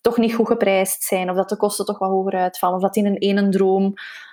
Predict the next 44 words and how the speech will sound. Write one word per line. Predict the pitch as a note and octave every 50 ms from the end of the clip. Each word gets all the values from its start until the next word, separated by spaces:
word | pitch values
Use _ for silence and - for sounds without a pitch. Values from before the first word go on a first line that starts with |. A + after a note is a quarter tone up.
| - _ _ _ - - - - - E3+ E3+ F3
wel | E3+ F3 G#3+ D4 E4 D4 G#3+
of | F3+ - -
niet, | G#3+ G3+ A3+ B3+ C4+ C#4 C#4 C4 A#3+ - - - - -
eh, | - G#3 G#3 F#3+
bereikt | F3 G#3 G3 F#3 G3 A#3 A#3+ - -
kan | - C4 B3+ B3+
worden, | B3+ B3+ C4 B3+ B3+ C4+ C4+ - -
eh, | - G3+ G3 -
financieel | - - G#3 F#3 E3+ E3 - - G#3+ A3 C4
gezien. | C4 C4 C4+ C#4+ D#4+ F4+ E4 - _ _ _ _ _ _ _ _ _ _ _ _ _ -
Dat | G#3+ F#3 F#3
is | - -
een | F#3+ F3 F#3
hele | F3+ F#3 G3+ A3+ C4 C#4 C#4 A#3+ G#3 F#3+
heavy | G3 F#3 F#3 F#3+ F3
dag. | F3 F#3+ B3+ - - - - - _ _ _ _ _ _ _ _ _ _
En | - G3 F#3
vanaf | F#3 F#3 F3+ G3+ G3+ F#3
dan | F#3 F3+ F#3+
start | - - - G3+ G#3 -
de | G3+
pyjama | - F#3+ F3+ E3+ F3 F#3 G#3 G#3
coaching, | - G#3 G3+ G3+ - - G#3 G3 - - F#3+
dat | F#3+ F#3
iedereen | - F#3+ G3 F#3 F#3+ F#3
zegt: | - F#3 F#3 - - -
"Oh, | - F#3 F3+ - -
Voert, | - - - A3 G#3+ A3 -
we | - G3
kennen | - G3 G3 G3+
elkaar | G3+ G3+ - G3 G3 G3
ondertussen | G3 F#3 F3+ - - G3+ G3+ - A3 F#3
al | F#3 F#3
zo | G3+ G#3 G#3+
goed, | G#3+ A3 A3 G#3+
we | F#3
hebben | G3 F3+ F#3 F3
lief | G3+ G3+
en | F#3 F3+
leed | F3+ F#3+ G3+ G3
hier | G#3 G3+ F#3+
met | F#3+ F3+
elkaar | F3+ - - F3 F3+ F3+
gedeeld." | F#3 E3+ F3 E3+ E3+ F3 E3+ -